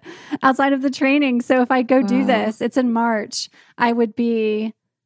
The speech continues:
Speaker 1: in two weeks, like, just focused on the work. So I'm, I'm really interested in doing it. I'm, I'm working to see if I can, well, I'm working on a couple things. I'm working to sort out to see if I can actually go off grid completely for two weeks. And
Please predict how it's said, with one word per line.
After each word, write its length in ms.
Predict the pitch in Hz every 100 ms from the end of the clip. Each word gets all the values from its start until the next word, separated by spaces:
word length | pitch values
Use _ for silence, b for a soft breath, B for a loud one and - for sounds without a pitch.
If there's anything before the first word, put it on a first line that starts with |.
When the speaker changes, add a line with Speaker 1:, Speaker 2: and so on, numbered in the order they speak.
| _ _ _
Speaker 1:
in 80 | 233
two 240 | - - 247
weeks, 360 | 233 202 -
like, 260 | 220 208 190 _ _ _ -
just 380 | - 226 208 -
focused 360 | 208 196 202 -
on 340 | 196 190 214 - _
the 80 | 233
work. 360 | 208 208 196 -
So 160 | - 233
I'm, 220 | 247 247 _ b b b b
I'm 200 | 247 254
really 300 | 254 302 302 233
interested 400 | 247 269 - 226
in 120 | 214
doing 280 | 220 226 214
it. 40 |
I'm, 200 | 208 214 220
I'm 280 | 226 220 214 - 233 -
working 320 | 247 240 240
to 60 | 220
see 140 | 240
if 80 | 220
I 100 | 214
can, 340 | - 208 208 226 _ _ _ _ _ -
well, 160 | 262
I'm 80 | 269
working 240 | 269 269
on 80 | 247
a 60 | 214
couple 220 | 214 214
things. 240 | 196 180 -
I'm 80 |
working 180 | 226 226
to 80 | 226
sort 180 | - 226
out 140 | 208
to 80 | 214
see 100 | -
if 120 | 214
I 60 | 214
can 100 | 254
actually 540 | 208 202 - 220 214 196
go 260 | 214 214
off 320 | 214 220 220
grid 380 | - 220 220 226
completely 500 | - 226 220 202 220
for 140 | 214 233
two 220 | - 247
weeks. 360 | 254 262 -
And 320 | 208 208 202